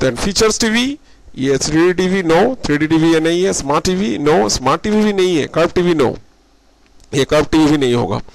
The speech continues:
ये simply Full एचडी टीवी, एलईडी Full एचडी टीवी, बहुत ही बेहतरीन picture quality, बहुत ही अच्छा Sony एक number one brand, बहुत अच्छा picture आएगा, सब कुछ एकदम बढ़िया है इसका। आप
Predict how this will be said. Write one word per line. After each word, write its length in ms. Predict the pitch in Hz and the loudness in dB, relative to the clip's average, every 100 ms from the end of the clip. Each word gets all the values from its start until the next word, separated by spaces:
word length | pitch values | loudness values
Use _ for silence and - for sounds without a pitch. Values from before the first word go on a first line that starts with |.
| - - - - - | -16 -16 -16 -20 -6
ये 80 | 143 | -2
simply 420 | - 175 170 202 220 214 - | 0 0 0 0 0 -2 0
Full 160 | 151 147 | 2 2
एचडी 200 | 151 165 | 2 0
टीवी, 240 | 180 190 208 139 | 0 -2 -2 -2
एलईडी 220 | 147 165 | 0 -2
Full 180 | 160 156 | 0 0
एचडी 200 | 160 170 | 0 0
टीवी, 280 | 180 196 247 - - | -2 -2 -2 -4 0
बहुत 260 | 156 202 | 2 2
ही 60 | 180 147 | 2 2
बेहतरीन 460 | 151 160 185 226 | 2 0 -2 -2
picture 340 | 208 185 208 185 | -4 -2 -2 2
quality, 380 | 185 185 202 190 | 2 2 0 2
बहुत 200 | 151 160 | 2 2
ही 40 | 175 | 0
अच्छा 320 | 160 - 196 | 0 0 0
Sony 320 | - 131 156 170 | 2 0 0 -2
एक 140 | 165 151 | -4 -6
number 260 | 151 151 156 | -2 2 2
one 120 | 123 160 | 2 0
brand, 260 | 156 160 180 | 0 -2 0
बहुत 260 | 139 226 | 0 0
अच्छा 240 | 190 - 160 - | 0 0 -2 -2
picture 260 | 123 143 135 | -4 -2 0
आएगा, 260 | 143 165 165 - _ - | 2 0 -2 -12 _ -10
सब 220 | - 139 | -8 -4
कुछ 180 | 190 180 - | -4 -4 -6
एकदम 400 | 147 120 170 185 151 | -12 -4 -4 -4 -4
बढ़िया 300 | 139 143 170 | 0 0 0
है 140 | 208 | 0
इसका। 340 | 190 - 233 277 - - - - - - | -2 -2 -2 -4 -10 -20 -20 -20 -20 -6
आप 240 | 131 147 | -2 -2